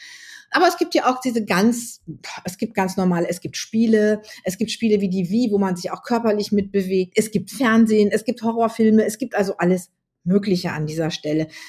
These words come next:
Das heißt, man muss da schon auch so ein bisschen unterscheiden. Ist es etwas, wo das Kind aktiv etwas tut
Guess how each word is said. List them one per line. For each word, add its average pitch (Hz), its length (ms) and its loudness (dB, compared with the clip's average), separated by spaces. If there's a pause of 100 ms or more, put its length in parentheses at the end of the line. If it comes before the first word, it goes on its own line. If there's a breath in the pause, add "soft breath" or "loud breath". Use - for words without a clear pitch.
Das 196 120 -2
heißt, 233 160 0
man 220 120 4
muss 254 180 2
da 233 120 0
schon 220 220 -4
auch 202 100 -4
so 202 100 -2
ein 190 80 0
bisschen 180 340 -2
unterscheiden. 185 640 0 (300 loud breath)
Ist 214 120 -2
es 214 100 -4
etwas, 202 380 -4
wo 208 40 0
das 190 180 -2
Kind 180 320 -4
aktiv 220 540 -2
etwas 165 400 -6
tut 403 300 4